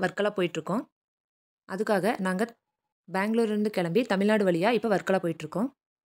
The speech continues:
இந்த வர்க்கலா வந்து எங்க அமைஞ்சிருக்குன்னா, கேரள மாநிலத்துல இருக்க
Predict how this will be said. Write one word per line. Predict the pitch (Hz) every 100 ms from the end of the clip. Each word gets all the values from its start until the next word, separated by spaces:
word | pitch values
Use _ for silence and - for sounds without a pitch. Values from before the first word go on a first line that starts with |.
| _ _ - 202
இந்த | 208
வர்க்கலா | 190 190 277 233
வந்து | 214 226
எங்க | 214 226
அமைஞ்சிருக்குன்னா, | 214 208 180 165 233 294 -
கேரள | 202 240 226
மாநிலத்துல | 196 185 170 165 247 - _ _ _ _ - 214
இருக்க | 214 196